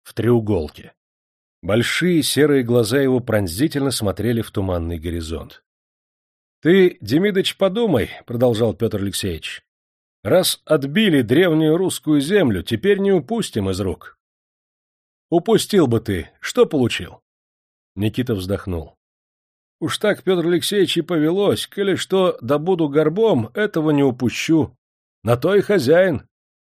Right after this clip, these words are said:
«Ну вот видишь», обрадовался Пётр. Усы его шевельнулись. «Вот и море, а по нему и гости к нам пожалуют.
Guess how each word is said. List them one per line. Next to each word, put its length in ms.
«Ну 120
вот 180
видишь», 500
обрадовался 520
Пётр. 420
Усы 300
его 180
шевельнулись. 760
«Вот 260
и 60
море, 480
а 60
по 100
нему 260
и 80
гости 440
к 80
нам 200
пожалуют. 720